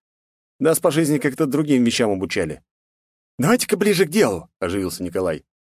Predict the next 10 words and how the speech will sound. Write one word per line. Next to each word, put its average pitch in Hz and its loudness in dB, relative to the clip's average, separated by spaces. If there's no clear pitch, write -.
"Ты 143 -2
знаешь 208 2
адрес?" - -4
"Я 104 -2
его 123 0
не 131 2
знаю. 110 -2
Я 113 2
его 127 2
чувствую". 98 -2